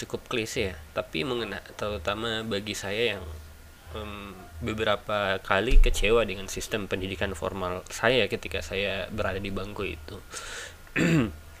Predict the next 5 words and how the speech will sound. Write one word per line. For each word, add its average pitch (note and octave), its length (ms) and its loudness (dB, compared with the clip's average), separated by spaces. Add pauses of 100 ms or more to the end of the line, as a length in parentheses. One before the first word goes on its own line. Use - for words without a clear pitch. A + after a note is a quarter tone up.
(1300)
Kegemaran E3 560 10
dia C#3 240 6
berlari B2 560 4
justru C#3+ 320 -4
muncul E3+ 1000 0